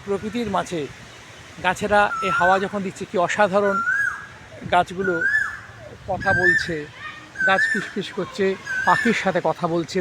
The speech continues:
তারা, এই কোকিল, হাওয়া, বাতাস, বিহঙ্গের সাথে কথা বলছে। অপূর্ব, অপূর্ব একটা কবিতার মতন শোনা যাচ্ছে। দেখুন, এত অদ্ভুত, এত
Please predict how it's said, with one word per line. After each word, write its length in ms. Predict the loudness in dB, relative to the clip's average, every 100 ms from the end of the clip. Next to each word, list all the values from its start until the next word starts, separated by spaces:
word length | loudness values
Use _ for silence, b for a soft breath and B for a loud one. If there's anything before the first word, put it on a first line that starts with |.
| 0
তারা, 180 | 2 0 -2 -12 -12 -12 -20 -6 -4
এই 60 | 0
কোকিল, 340 | -2 0 0 0
হাওয়া, 220 | 4 4 6
বাতাস, 380 | 4 4 4 2 0 -12 -20 -20 -20 -20 -10 -4
বিহঙ্গের 500 | 0 0 2 2 2 -2
সাথে 180 | -8 -6
কথা 200 | -8 -8 -10
বলছে। 280 | -10 -10 -10 -10 -10 -16 -18 -20 -18 -18 -18 -16 -16 -16 -18 -18 -8 0 0
অপূর্ব, 280 | 0 -2 -4 -6 -10 -16 -2 -2
অপূর্ব 300 | 0 -2 4 4
একটা 160 | 4 -2 0
কবিতার 380 | -4 2 4 4 2
মতন 240 | -2 -6 -6 -12 -14 -14 -12
শোনা 200 | -4 -4
যাচ্ছে। 220 | -4 -6 -6 -6
দেখুন, 220 | -6 -10 -12 -16 -16 -16 -16 -16 -16 -16 -12 -4
এত 80 | 0 0
অদ্ভুত, 400 | 0 -2 -2 -2 -10 -14 -14 -14 -14 -16 -16 -16 -16 -12
এত 80 | -8